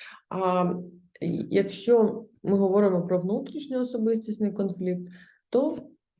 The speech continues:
о, ну, більш, більш дивитись на факти і спиратись більше на свою, на свою, на свої думки, так, на свої, на свої потреби.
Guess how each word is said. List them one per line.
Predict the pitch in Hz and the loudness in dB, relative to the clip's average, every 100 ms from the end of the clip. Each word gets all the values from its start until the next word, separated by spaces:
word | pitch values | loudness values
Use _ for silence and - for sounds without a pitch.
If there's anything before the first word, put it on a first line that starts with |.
| - | -4
о, | 180 175 180 220 | 0 2 2 2
ну, | 220 | 2
більш, | 175 247 - - | 2 0 -2 -6
більш | 185 226 226 | -4 -2 -2
дивитись | 185 180 208 190 180 | 0 2 2 0 -2
на | 175 | -6
факти | 165 - 302 - 226 214 214 | -6 -6 -8 -6 -2 -2 -4
і | - 226 247 226 - - - 185 | -2 0 -2 -6 -12 -18 -10 -8
спиратись | 170 - 202 233 233 202 | -6 -2 0 0 2 2
більше | 165 202 196 - 185 | 2 0 -2 -4 -2
на | 185 202 214 | 0 2 2
свою, | 220 - 185 196 185 214 226 220 - - _ _ _ _ _ _ _ _ _ _ _ _ | 0 -4 -2 -2 2 4 4 2 -6 -20 _ _ _ _ _ _ _ _ _ _ _ _
на | 262 277 | -6 -4
свою, | 277 226 214 208 | 2 6 8 8
на | 220 | 6
свої | 247 247 214 | 4 4 4
думки, | 180 180 175 170 170 170 | 4 4 4 2 -2 -6
так, | 208 277 220 | -4 -2 0
на | 208 233 | 2 2
свої, | 240 196 190 196 214 214 208 170 - _ _ | 0 -4 -2 2 6 6 4 0 -10 _ _
на | 165 214 | -2 0
свої | - 214 202 202 | 0 0 2 2
потреби. | 196 180 175 165 151 - | 0 -2 0 2 0 -4